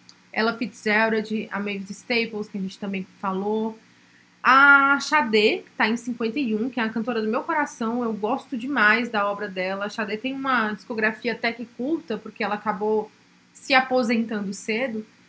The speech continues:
mas os discos dela são todos muito bons. Ela tem ali uma voz, assim, de veludo,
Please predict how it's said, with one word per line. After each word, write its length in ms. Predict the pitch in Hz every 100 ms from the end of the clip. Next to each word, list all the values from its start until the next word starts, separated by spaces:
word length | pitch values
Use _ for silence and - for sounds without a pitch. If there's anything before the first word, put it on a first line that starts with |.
| _ -
mas 440 | 202 190 196 202
os 100 | 220
discos 320 | 202 220 -
dela 240 | 202 208 214
são 240 | - 226
todos 400 | 220 247 247 240
muito 240 | 240 240 214
bons. 480 | 190 190 190 202 -
Ela 160 | 185 190
tem 220 | 214 196
ali 160 | 196
uma 140 | 202 196
voz, 300 | 190 196 196
assim, 480 | 196 - 214 196 190 _ _ _ -
de 160 | 202
veludo, 920 | 208 226 208 208 214 214 185 214 214